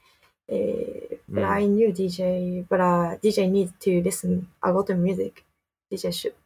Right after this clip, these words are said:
Speaker 1: know
Speaker 2: Yeah.
Speaker 1: a lot of artists. Yeah. So, so, yeah, that time I didn't have, like, motivation to become D J. Like, or even I didn't want
Speaker 2: Right.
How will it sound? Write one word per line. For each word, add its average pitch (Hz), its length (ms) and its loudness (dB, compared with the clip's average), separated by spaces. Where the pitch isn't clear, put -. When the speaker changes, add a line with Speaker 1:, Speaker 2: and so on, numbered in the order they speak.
Speaker 1:
know 185 320 -2
Speaker 2:
Yeah. 90 280 -6
Speaker 1:
a - 40 -10
lot 104 160 -2
of - 100 -2
artists. - 680 -8
Yeah. 180 200 -4
So, - 340 -2
so, - 180 -18
yeah, 185 260 0
that - 360 2
time 226 240 0
I 180 120 0
didn't 190 360 0
have, 185 420 -4
like, 180 120 -8
motivation 175 640 0
to 196 280 -8
become 196 280 -6
D 185 120 -8
J. 226 220 -12
Like, - 160 -2
or - 320 0
even 175 240 4
I 175 140 0
didn't 180 280 0
want 175 220 2
Speaker 2:
Right. 185 260 -2